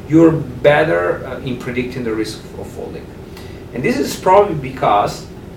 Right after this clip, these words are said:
these patients are having falls when they are in the off state, uh, but they don't realize. Sometimes patients don't know whether they're on or off, and this happens, uh, particularly after deep brain stimulation, uh, which is another huge topic. But,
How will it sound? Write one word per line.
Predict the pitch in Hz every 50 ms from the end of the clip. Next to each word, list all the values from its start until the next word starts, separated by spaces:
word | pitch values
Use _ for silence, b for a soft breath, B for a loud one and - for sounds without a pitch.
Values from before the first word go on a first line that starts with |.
| - - - - - -
these | - 202 226 - -
patients | - 156 - - - - - 117 120 143 160 - - - -
are | 127 127 131 127 127 123 - - -
having | - - - - - - 160 147 - 110 107 -
falls | - - - - - 190 170 170 208 - - -
when | - 156 156 156
they | 156
are | 151 156
in | 156 156
the | 147 156
off | 185 233 233
state, | - - - - - - - - - - - B B B B B B B B -
uh, | - - - - - 147
but | - 147
they | 139 190 226 -
don't | 202 202 196
realize. | 175 160 156 156 - -
Sometimes | - 170 175 208 202 -
patients | - 208 208 - 156 135
don't | 131 139 156 156
know | 165 170
whether | 156 139 113 110 104 101
they're | 101 101 101 104 107
on | 107 104 -
or | - - 98 104 101
off, | 95 - - -
and | 110 113 123
this | 147 156 160
happens, | 170 151 147 - 151 143 139 135 -
uh, | 135 123 120 117 113
particularly | 113 - 120 131 139 151 143 127
after | 117 - - - -
deep | - 120 117 117 -
brain | 107 104 104
stimulation, | - - - - 101 - 107 - - - - - B B B B B B B B B B B - -
uh, | 110 107 104 104 -
which | - -
is | - - -
another | 113 110 113 113 110
huge | 110 110 - - - -
topic. | 113 - - - 85 82 - - -
But, | 117 123 123 -